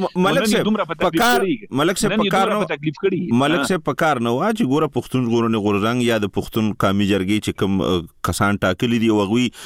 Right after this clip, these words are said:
Speaker 1: د حکومت د خلکو نه مې اجازت اخیستې وې، په دې ورځ به درځو، په دې ورځ به ځو، دې دي کې مونږ فیسیلیټیټ
Speaker 2: بالکل یې اخیستی که نه. تا، هغه خو جی ګوره، پرون یې مونږ چې میټینګ وشو، سی ایم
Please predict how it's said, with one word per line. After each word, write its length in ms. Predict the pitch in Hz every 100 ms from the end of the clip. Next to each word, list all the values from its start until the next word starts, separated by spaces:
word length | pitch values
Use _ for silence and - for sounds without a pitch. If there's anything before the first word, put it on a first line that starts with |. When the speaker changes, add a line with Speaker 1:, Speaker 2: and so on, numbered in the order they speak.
| - - 101
Speaker 1:
د 100 | 104
حکومت 440 | 95 104 107 123 107
د 60 | -
خلکو 280 | 117 - 110
نه 40 |
مې 100 | 107 101
اجازت 340 | 90 85 - 107
اخیستې 280 | 107 - 107
وې، 200 | 104 95
په 120 | 90
دې 60 | 98 95
ورځ 120 | 87 85
به 60 | 85
درځو، 320 | 87 85 104 95 95
په 20 | 90
دې 60 | 95
ورځ 120 | 95 80 87
به 100 | 85
ځو، 100 | 104 98 90
دې 80 | 95
دي 80 | 87
کې 80 | 95 87
مونږ 260 | 90 85 90
فیسیلیټیټ 360 | - 85 160
Speaker 2:
بالکل 220 | 208 226
یې 80 | 247 214
اخیستی 260 | 190 190
که 100 | 175 160
نه. 120 | 185 196
تا، 60 | 185 - - _ 165
هغه 140 | 156 175
خو 100 | 196
جی 160 | 143 202
ګوره، 180 | 202 240 190
پرون 200 | 175 196
یې 60 | 180
مونږ 100 | 190
چې 80 | 175 160
میټینګ 220 | 196 185
وشو، 240 | 196 214 202
سی 120 | -
ایم 80 | 190